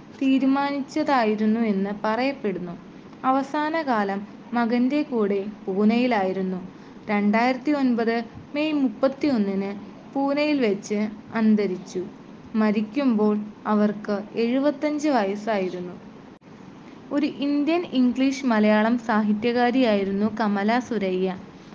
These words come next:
മലയാളത്തിലും ഇംഗ്ലീഷിലുമായി കവിത, ചെറുകഥ,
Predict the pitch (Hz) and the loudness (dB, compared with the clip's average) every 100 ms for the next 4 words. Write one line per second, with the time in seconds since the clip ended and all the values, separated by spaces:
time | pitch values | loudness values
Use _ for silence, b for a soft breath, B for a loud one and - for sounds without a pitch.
0 | - 208 208 214 220 233 240 269 277 269 | -6 2 6 6 6 4 2 -2 0 2
1 | 226 214 240 233 - 269 220 196 196 202 | 2 2 0 -2 -4 0 2 2 2 -2
2 | B B - - 220 208 214 208 202 208 | B B -18 -2 0 2 2 2 0 -2
3 | 208 - - 247 226 262 254 202 | -6 -14 -6 -2 2 2 2 0